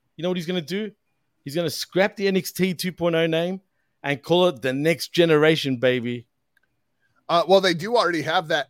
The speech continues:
Speaker 2: N I L thing, too, which is
Speaker 1: Well,
Speaker 2: a,
Speaker 1: there
Speaker 2: a
Speaker 1: you go.
Speaker 2: terrible play on what the N C A A is doing with name, image, and likeness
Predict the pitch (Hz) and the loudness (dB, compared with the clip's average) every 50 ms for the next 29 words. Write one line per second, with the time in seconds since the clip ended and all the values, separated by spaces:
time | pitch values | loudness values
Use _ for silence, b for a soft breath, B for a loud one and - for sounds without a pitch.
0 | _ - 180 180 180 160 156 151 135 - 113 123 156 202 214 196 - - 113 101 | _ -4 -4 -2 -2 -2 -4 -4 -6 -8 -6 -4 -2 0 0 -2 -4 -6 -12 -14
1 | 98 87 87 92 - - 156 170 - - - _ _ _ _ - 143 139 131 - | -14 -16 -20 -20 -12 -10 -8 -8 -8 -10 -16 _ _ _ _ -10 -10 -8 -8 -10
2 | 151 135 - 151 147 170 185 180 143 123 113 104 101 101 104 113 113 170 113 104 | -12 -10 -6 -4 -2 0 2 2 2 0 -2 -4 -8 -10 -8 -4 -2 -2 -4 -4
3 | 95 - 117 196 208 220 233 202 175 180 180 165 135 - 160 160 151 143 139 139 | -8 -4 0 4 4 6 6 6 4 4 0 -2 -2 -4 -4 -4 -2 -2 -2 -2
4 | 139 135 127 - - 131 135 135 131 131 127 131 135 127 131 139 147 147 143 - | -4 -6 -8 -8 -8 -8 -6 -6 -6 -8 -8 -10 -12 -14 -10 -4 -2 -2 -2 -2
5 | _ 143 139 143 143 147 139 - - 139 139 135 139 139 127 123 139 147 139 123 | _ -10 -8 -6 -6 -6 -8 -10 -10 -8 -6 -4 -4 -4 -4 -4 -4 -6 -6 -6
6 | 120 131 120 - - 139 123 127 135 143 139 139 131 - 139 143 139 135 139 139 | -8 -10 -10 -8 -8 -8 -6 -6 -10 -8 -10 -10 -10 -10 -12 -12 -10 -10 -10 -10
7 | 131 120 - - 151 147 143 135 131 120 135 120 120 117 107 107 117 139 180 175 | -10 -12 -12 -10 -10 -8 -6 -8 -8 -10 -12 -12 -12 -16 -16 -12 -10 -10 -10 -10
8 | - 143 143 147 151 160 - - | -10 -10 -8 -6 -6 -6 -8 -8